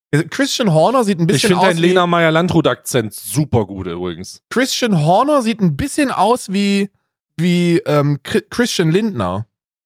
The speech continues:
Speaker 2: Christian Horner sieht doch nicht aus wie Christian Lindner.
Speaker 1: Ah, doch, der hat den
Speaker 2: Das hast du nur Gefühl wegen dem Geld.
Speaker 1: Ja, das ist, das ist halt die gleiche Ausstrahlung. Also hier, guck mal, erstens, auf diesem Bild haben die schon eine gewisse Ähnlichkeit. Ich weiß nicht, ob das mein Finanzminister ist.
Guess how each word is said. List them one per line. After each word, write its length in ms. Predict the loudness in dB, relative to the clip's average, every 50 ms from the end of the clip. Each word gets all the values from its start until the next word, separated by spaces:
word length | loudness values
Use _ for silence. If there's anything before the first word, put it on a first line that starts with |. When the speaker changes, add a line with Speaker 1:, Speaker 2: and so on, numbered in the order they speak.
| _ _ _ _ _ _ _ _ _ _ _ _
Speaker 2:
Christian 460 | -10 -6 -4 -4 -2 -2 -2 -4 -4 -6
Horner 260 | -6 -6 -2 -2 -2
sieht 140 | -2 -2 -4
doch 60 | -4
nicht 140 | -2 -2 -4
aus 120 | -4 -6 -6
wie 80 | -10
Christian 520 | -12 -8 -6 -4 -4 -4 -4 -4 -4 -2 -2
Lindner. 320 | -2 -2 -2 -2 -2 -2
Speaker 1:
Ah, 80 | -2 0
doch, 180 | 0 -2 -2
der 120 | -2 -2 -4
hat 80 | -2 0
den 60 | -2
Speaker 2:
Das 220 | -2 -2 0 0
hast 280 | 2 2 2 2 0 2
du 40 | 2
nur 140 | 2 2
Gefühl 300 | 0 -2 0 0 0 2
wegen 160 | 2 0 -2 -2
dem 120 | -4 -2
Geld. 440 | 0 0 0 0 -2 -4 -8 -16 _ _ _ _ 0
Speaker 1:
Ja, 240 | 2 2 2 2 0
das 140 | 0 -2
ist, 180 | -4 -6 -6 -6 -6
das 120 | -6 -6 -6
ist 120 | -4 -4
halt 140 | -4 -4 -4
die 80 | -6
gleiche 380 | -4 -2 -2 -2 -2 -2 -2 -2
Ausstrahlung. 640 | 0 -2 -2 -2 -4 -2 0 0 2 0 0 -2 -4 _ _ _
Also 180 | -2 0 0 0
hier, 220 | 2 2 0 0
guck 160 | 0 0 0
mal, 80 | 0 0
erstens, 400 | 0 0 0 -2 -2 -4 -6 -4
auf 160 | -2 -4 -4
diesem 260 | -4 -4 -2 -2 -2 0
Bild 280 | 0 -2 -2 -2 -4
haben 120 | -4 -2 -2
die 80 | -2
schon 340 | -2 -2 0 0 0 0 -2 -6 _ _ _ _ _ _
eine 200 | -2 0 0 0
gewisse 480 | -2 -4 -8 -8 -4 -4 -2 -2 0 -2
Ähnlichkeit. 640 | 0 0 0 2 2 0 0 2 2 2 2 2 0
Ich 140 | -4 -8 -6
weiß 220 | -4 -4 -2 -2 -2
nicht, 160 | -2 0 -2
ob 100 | -2 -2
das 180 | -2 -4 -2 0
mein 200 | -2 -2 -2 -2
Finanzminister 680 | -2 -2 -2 -2 -2 -2 -4 -4 -4 -4 -2 -2 -2 0
ist. 240 | 0 -2 -4 -10